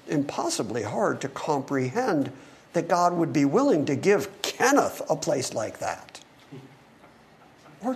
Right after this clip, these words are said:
Tom. Or Steve. Especially Steve. <laughs>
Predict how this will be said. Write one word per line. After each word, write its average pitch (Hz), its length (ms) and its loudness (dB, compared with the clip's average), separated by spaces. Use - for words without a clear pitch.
Tom. 208 840 -2
Or 269 100 -2
Steve. 254 1080 0
Especially 196 580 0
Steve. 101 640 -8
<laughs> 196 80 0